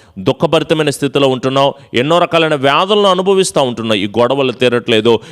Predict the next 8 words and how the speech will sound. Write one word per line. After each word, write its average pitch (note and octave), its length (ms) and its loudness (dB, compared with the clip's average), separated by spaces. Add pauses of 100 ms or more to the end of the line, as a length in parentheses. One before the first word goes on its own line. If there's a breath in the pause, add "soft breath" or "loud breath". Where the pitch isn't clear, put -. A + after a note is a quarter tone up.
ఈ A#2+ 80 2
కొట్లాటలతో D#3 760 0
బాధపడుతున్నావు, A#2+ 680 -2
కుటుంబ D3+ 320 -2
సమస్యలతో D3+ 720 0 (240 loud breath)
కృంగిపోతున్నామంటే E3 1000 0 (200 loud breath)
నీ D3 160 2
బాధలకు D3 920 0